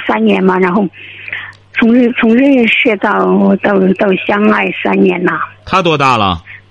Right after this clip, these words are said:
Speaker 1: 他今年二十，二十九了。
Speaker 2: 嗯，说吧。
Speaker 1: 然后就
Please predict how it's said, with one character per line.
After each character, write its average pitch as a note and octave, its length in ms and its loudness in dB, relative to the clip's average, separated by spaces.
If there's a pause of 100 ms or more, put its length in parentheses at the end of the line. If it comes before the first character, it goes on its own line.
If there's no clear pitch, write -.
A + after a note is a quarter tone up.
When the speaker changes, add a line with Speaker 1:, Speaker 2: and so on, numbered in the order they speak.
(800)
Speaker 1:
他 G3+ 580 -2
今 B3 120 2
年 G#3 180 2
二 G3 720 -4
十， G#3 840 -2 (1600)
二 C4+ 100 -2
十 B3 140 0
九 F#3 220 0
了。 F#3 140 -4 (140)
Speaker 2:
嗯， F#2+ 180 -2
说 G#2 160 -2
吧。 G#2 140 0 (1200)
Speaker 1:
然 G#3+ 240 0
后 A3+ 260 2 (100)
就 G3 380 2